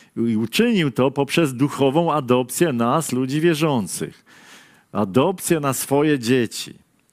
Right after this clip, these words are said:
Wynika z tego z jednej strony ogromna odpowiedzialność, to stawanie się, to bycie, dorastanie do tej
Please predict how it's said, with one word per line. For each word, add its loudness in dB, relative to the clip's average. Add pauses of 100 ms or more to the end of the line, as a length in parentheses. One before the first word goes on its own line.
(640)
Wynika 0
z -6
tego 2
z -2
jednej 0
strony 0 (360)
ogromna 0
odpowiedzialność, 0
to -4
stawanie 0
się, -2
to -4
bycie, -2 (240)
dorastanie 0
do 2
tej 0